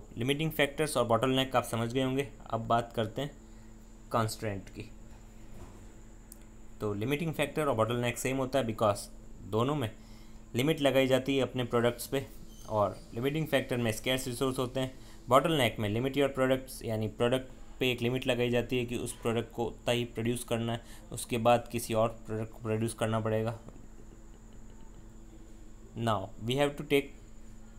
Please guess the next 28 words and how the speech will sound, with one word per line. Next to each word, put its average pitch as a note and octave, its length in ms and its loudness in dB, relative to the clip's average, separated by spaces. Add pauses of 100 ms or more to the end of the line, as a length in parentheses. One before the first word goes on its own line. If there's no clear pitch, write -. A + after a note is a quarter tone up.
(120)
third D3 240 2 (100)
term, C#3+ 280 6
that A#2+ 180 4
is E3+ 160 2 (520)
constraint। A2 600 2 (540)
It E3 160 4
is F#3+ 80 2
the E3+ 80 4 (100)
bigger D#3 320 10
term D#3 240 6 (140)
than C3+ 180 4 (420)
limiting C3+ 360 0
factors C#3+ 460 2
and B2 120 2
bottleneck। G2 500 0 (140)
Okay, C#3+ 160 -4 (1080)
in D3 220 -2
short D#3 300 8
में E3 120 2
कहूँ C#3 280 2
तो D#3 140 2 (640)
all D#3 320 10
limiting D3 420 0
factors C3 420 2 (140)
are G#2+ 80 6 (140)
constraints C3+ 720 -2 (720)
and G2 200 -2 (400)
all E3 320 8